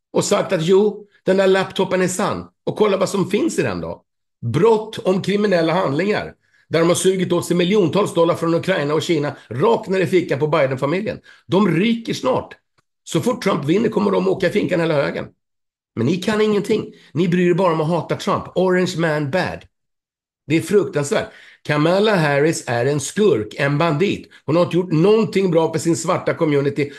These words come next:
som hon säger sig tillhöra. Det är lätt att bo i gated communities med vakter, med kulsprutor, med A R fyrtiofem,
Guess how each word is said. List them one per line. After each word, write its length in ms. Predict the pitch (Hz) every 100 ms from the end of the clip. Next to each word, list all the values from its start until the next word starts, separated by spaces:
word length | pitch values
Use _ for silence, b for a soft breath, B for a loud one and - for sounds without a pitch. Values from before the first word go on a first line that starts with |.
| B
som 200 | - 160
hon 80 |
säger 240 | 165 139 127
sig 180 | 139 131
tillhöra. 500 | 139 110 120 123 - _ _
Det 120 | 113
är 40 | 135
lätt 220 | 156 -
att 80 | 202
bo 140 | 202
i 40 |
gated 440 | 160 160 170 175 -
communities 640 | 175 156 147 180 180 147
med 220 | 147 151 139
vakter, 580 | 151 - _ 180 90 - _ _ _ _ _ _
med 220 | - 147 -
kulsprutor, 720 | 190 139 - 151 180 180 135
med 140 | 127
A 260 | 170 165 165
R 40 |
fyrtiofem, 580 | 156 160 151 - 175 110